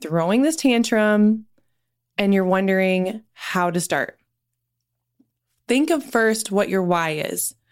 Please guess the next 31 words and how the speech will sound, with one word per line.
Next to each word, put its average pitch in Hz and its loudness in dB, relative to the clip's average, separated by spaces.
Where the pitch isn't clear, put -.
That 208 0
is 208 0
the 190 0
very 220 2
first 214 -2
thing. 160 -2
We're 196 -2
gonna 226 0
talk 233 -2
through 226 2
that 214 0
today, 185 0
a 175 -4
few 220 0
ways 233 2
that 202 -4
you 190 -2
can 240 0
get 233 -2
started 180 0
if 175 -10
you 214 0
feel 262 2
like 269 2
you're 269 0
kinda 240 0
stuck 196 -4
in 202 2
this 190 0
right 190 -4
now. 180 -2